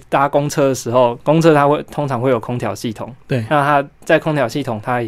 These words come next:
Speaker 1: 会，也会稍微有点帮助这样子。
Speaker 2: 所以这样讲，就是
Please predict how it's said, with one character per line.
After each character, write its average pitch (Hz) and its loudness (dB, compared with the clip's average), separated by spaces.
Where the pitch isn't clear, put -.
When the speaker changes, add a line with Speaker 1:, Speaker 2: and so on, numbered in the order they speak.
Speaker 1:
会， 123 -4
也 113 -2
会 127 2
稍 127 2
微 113 -2
有 117 -4
点 117 -4
帮 110 -6
助 107 -8
这 104 -10
样 101 -10
子。 - -20
Speaker 2:
所 - 2
以 196 4
这 214 2
样 185 4
讲， 135 -2
就 160 -6
是 151 -2